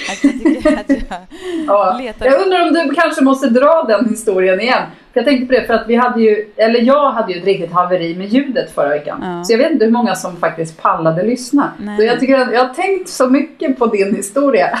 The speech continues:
Speaker 2: <laughs> om dina, om dina förpackningar och dina second hand-kläder. <laughs>
Speaker 1: Vad? Säg
Speaker 2: Jag
Speaker 1: vad du
Speaker 2: vet inte.
Speaker 1: tänkt först då.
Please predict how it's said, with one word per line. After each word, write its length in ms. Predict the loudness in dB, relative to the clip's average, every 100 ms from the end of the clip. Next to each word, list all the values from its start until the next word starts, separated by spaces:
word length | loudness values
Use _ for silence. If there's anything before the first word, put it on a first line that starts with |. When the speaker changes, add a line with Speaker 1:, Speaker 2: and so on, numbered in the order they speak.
| -10
Speaker 2:
<laughs> 120 | -4
om 220 | -2 0
dina, 360 | 2 0 0 -4 -8 -20 _ -16
om 120 | -6
dina 260 | 0 0
förpackningar 720 | -2 -2 -2 -2 -4 -2 -2 -4 -4
och 60 | -4
dina 300 | -2 0 -2
second 280 | -2 -4 0
hand-kläder. 760 | 0 -2 -2 0 2 0 -2 -4 -6 -20 -20 -6 0
<laughs> 420 | 0 0 -4 -2
Speaker 1:
Vad? 720 | -6 -8 -8 -8 -8 -8 -10 -10 -18 -20 -10
Säg 160 | -2
Speaker 2:
Jag 60 | 0
Speaker 1:
vad 80 | 2
du 40 |
Speaker 2:
vet 120 | 0
inte. 120 | 0 0
Speaker 1:
tänkt 160 | -2
först 200 | -10 -12
då. 100 | -12